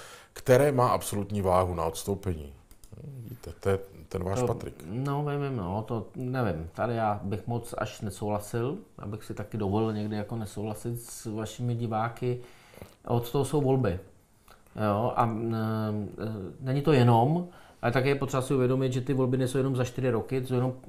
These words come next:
Speaker 2: jako parlamentní, a mezi tím máte komunální, senátní, evropský, kde ty lidi dají najevo nějaký nesouhlas. A měla by to být zpětná vazba pro tu vládnoucí, eh, pro ty vládnoucí subjekty, jo?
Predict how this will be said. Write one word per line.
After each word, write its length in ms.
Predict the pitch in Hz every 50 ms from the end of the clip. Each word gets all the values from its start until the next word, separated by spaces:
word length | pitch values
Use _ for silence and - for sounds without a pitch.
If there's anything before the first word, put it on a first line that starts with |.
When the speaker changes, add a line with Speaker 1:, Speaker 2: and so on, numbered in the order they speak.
| - -
Speaker 2:
jako 240 | - - - 120 113
parlamentní, 580 | - 113 98 104 107 117 120 117 117 - 127
a 40 | 123
mezi 160 | 120 113 110
tím 100 | 113 117
máte 220 | 117 110 - 107 -
komunální, 540 | - 123 123 123 123 120 117 113 113 110
senátní, 560 | 104 - 117 113 117 117 117 117 - 120 107 104
evropský, 640 | 107 120 127 127 - - - - - 120 110 110
kde 100 | 110 107
ty 140 | 107 - 117
lidi 180 | 117 117 123
dají 160 | 123 120 117 117
najevo 340 | 113 110 113 113 117 120
nějaký 300 | 123 120 113 110 - 123
nesouhlas. 400 | 123 120 113 - 117 113 117 - 120 - - -
A 80 | 107
měla 200 | 113 120 127 135
by 100 | 135 139
to 80 | 143 151
být 160 | 151 143 -
zpětná 440 | - - 139 127 - 143 143 147 147
vazba 400 | 139 127 120 120 127 131 131 135
pro 200 | - - 135 131
tu 200 | 131 - 139 135
vládnoucí, 960 | 135 135 123 117 117 123 131 131 135 127 - - - 143 135 135 135 135 139 - - - - - - - - - - - - - - - - _ _ _ _ _ - -
eh, 240 | 123 123 123 123 120
pro 140 | 127 127
ty 80 | 123 143
vládnoucí 420 | 139 131 127 131 135 131 - 151
subjekty, 640 | - - 139 127 120 131 127 123 - - - 104 90
jo? 420 | 92 107 113 123 131 143 160 175